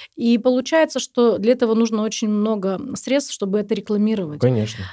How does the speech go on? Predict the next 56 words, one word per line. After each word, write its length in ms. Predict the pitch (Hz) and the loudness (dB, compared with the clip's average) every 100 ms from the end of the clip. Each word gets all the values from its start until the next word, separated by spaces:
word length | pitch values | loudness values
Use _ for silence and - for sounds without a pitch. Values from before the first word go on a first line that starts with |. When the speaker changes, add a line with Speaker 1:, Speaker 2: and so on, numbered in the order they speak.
| - | -8
Speaker 1:
А 60 | - | -6
Speaker 2:
Никто 140 | - | 2
Speaker 1:
когда 140 | 135 277 | 6 8
Speaker 2:
не 40 | 294 | 8
Speaker 1:
уже, 40 | |
Speaker 2:
знает. 180 | 113 202 | 6 6
Speaker 1:
да, 200 | 285 247 | 6 6
когда 340 | 226 202 277 262 | 2 4 6 6
люди 220 | 262 240 | 6 2
знают 320 | 240 262 214 | 2 2 2
бренд, 360 | 208 247 349 - | 2 2 2 0
там 160 | 233 233 | 2 2
уже 140 | 220 | 2
всё, 200 | 226 254 | 0 2
оно 140 | 240 220 | 2 2
само. 400 | 233 233 190 - - - | 2 2 2 -6 -20 -6
Speaker 2:
Да. 120 | 104 151 | 0 2
Speaker 1:
И 60 | |
тут, 220 | 233 339 294 | 2 2 0
видишь, 240 | 302 - | -2 -2
ещё 160 | - 247 | -4 -4
параллельно 500 | 226 233 247 277 240 | 2 2 4 2 2
на 140 | 208 | 2
рынок 280 | 233 240 190 | 2 2 0
зашли 260 | 185 - | -4 -6
такие 360 | 196 202 - 220 | -6 -8 -4 -2
монстры, 480 | 196 208 220 220 214 | 0 0 -2 -6 -12
как 180 | 185 214 | -8 -6
H 240 | 208 - | -6 -4
and 160 | 208 196 | -4 0
M 260 | 202 196 185 | 0 0 -2
у 40 | |
нас 240 | 185 180 180 | -4 -4 -8
в 40 | |
Екатеринбурге, 760 | 196 202 208 202 196 202 185 180 | -8 -6 -4 -2 -2 -2 -4 -10
потом 200 | - 208 | -6 -6
ещё 140 | 208 | -4
какие-то 280 | 226 226 220 | -6 -6 -6
такие. 220 | 180 202 - | -6 -8 2
Speaker 2:
А 40 | 123 | 2
мы 60 | |
можем 280 | 123 185 208 | 6 6 6
назвать, 280 | 156 131 110 | 4 4 2
что 140 | - | 0
это 100 | 104 | -2
за 120 | 98 | -2
бренд 260 | 104 113 104 | 0 0 0
был, 100 | 92 | -2
который 280 | - 98 92 | -8 -10 -8
ты 120 | 98 | -8
развила? 240 | 92 208 277 339 311 | -2 4 4 6 4
Speaker 1:
Да, 60 | |
детская 360 | 202 220 - 202 | 2 0 0 -4
дизайнерская 580 | 185 208 208 202 - 185 | -2 0 0 -4 -6 -6
одежда 320 | 202 208 185 | -6 -4 -4
Борн. 440 | 170 208 202 165 | 0 2 2 -2